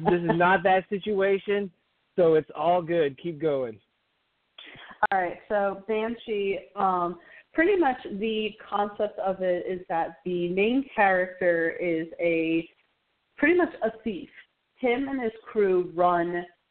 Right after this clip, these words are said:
Speaker 2: robberies, like, high-stakes bank robberies, um, but not in the fact where they bust in guns ablaze and everyone hands up. They'll, like, go underneath and steal that way. So,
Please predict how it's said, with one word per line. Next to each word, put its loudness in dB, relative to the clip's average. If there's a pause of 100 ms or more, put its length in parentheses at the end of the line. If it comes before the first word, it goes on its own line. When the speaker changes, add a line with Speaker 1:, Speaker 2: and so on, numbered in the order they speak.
(120)
Speaker 2:
robberies, 0 (240)
like, 0 (180)
high-stakes 0 (160)
bank 2
robberies, 0 (260)
um, 0
but 2
not -2
in -4
the -6
fact -4
where -4
they -4 (340)
bust -2 (100)
in -6
guns -2
ablaze -2
and -4
everyone -6
hands -8
up. -4
They'll, -4
like, -6
go 4
underneath -2 (160)
and 0 (400)
steal 0
that 4
way. 0
So, -4